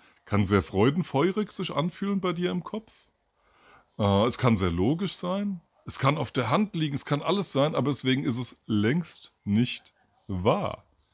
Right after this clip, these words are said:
Sondern es ist dann nur einfach eine Geschichte, die dir erzählt wird. Von denen gibt's Tausende. Ja. Von Neandertal und Dinosauriern bis, äh, Wiener Kongress und so weiter. Da sind, ähm,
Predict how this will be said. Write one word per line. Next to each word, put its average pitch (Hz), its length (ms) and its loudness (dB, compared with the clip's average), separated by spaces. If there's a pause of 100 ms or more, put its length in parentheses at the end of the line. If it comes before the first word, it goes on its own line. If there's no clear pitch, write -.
(200)
Sondern 104 260 0
es 135 80 -2
ist - 100 -4
dann 135 140 4
nur 139 220 2
einfach 117 360 -4
eine 110 320 0 (340)
Geschichte, - 840 -4 (220)
die 92 80 -2
dir 90 140 0
erzählt 92 480 -8
wird. - 160 -16 (220)
Von 95 160 -2
denen 104 200 4
gibt's 117 260 -2
Tausende. 82 580 -4 (120)
Ja. 80 200 -6 (460)
Von 107 240 6
Neandertal 127 800 4
und 104 160 -4
Dinosauriern 107 960 0 (580)
bis, 110 320 0
äh, 117 60 -8
Wiener 95 800 2
Kongress 98 520 -2
und 95 120 -4
so 82 160 -2
weiter. 80 220 -2
Da 85 40 0
sind, 110 320 -4
ähm, 95 360 -4